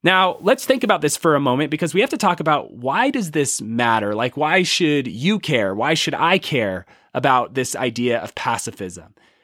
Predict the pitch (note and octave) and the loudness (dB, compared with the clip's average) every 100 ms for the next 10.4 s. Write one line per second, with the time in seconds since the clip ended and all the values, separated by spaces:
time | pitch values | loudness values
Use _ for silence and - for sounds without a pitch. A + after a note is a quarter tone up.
0 | _ D3+ F#3+ F#3+ A#3 D4+ - B3 A3 - | _ 0 2 4 4 2 0 2 2 2
1 | F3 F3 E3+ D#3 D#3 D#3 C3+ C3+ D3+ C#3 | -2 -2 -4 0 0 0 -6 -6 -6 -6
2 | A2+ E3 F#3+ - B2+ A#2+ C3 D#3+ G3+ F#3+ | -6 -4 -4 -4 -6 -4 0 0 2 0
3 | C3 A#2+ A2 G#2 - _ _ _ C3 G3+ | 0 0 -2 -4 -10 _ _ _ 2 2
4 | - G3 A3 G3 - E3 C#3+ - E3 - | 2 -2 -2 -4 -2 -2 -2 -4 -2 -2
5 | D#3 B2 - D#3+ E3 - C3 A#2 A2+ A#2 | -2 -4 0 2 2 0 -6 -6 -6 -6
6 | B2+ D3 A#2+ - G3 E3 - D#3 C#3 B2+ | -4 -4 -4 -2 -2 -2 -2 -4 -2 -2
7 | - A#2 A2+ G#2 A2 B2+ G2 E2 - - | -2 -4 -2 -2 0 0 -2 -10 -20 -20
8 | _ _ _ _ _ F3+ F#3 F3 D#3+ D#3 | _ _ _ _ _ 2 4 4 2 0
9 | - _ D#3+ D#3 D#3+ F4+ B3 C3+ B2+ C#3 | -6 _ -4 -2 -2 -2 0 2 2 0
10 | - - D3 - | -6 -4 -4 -4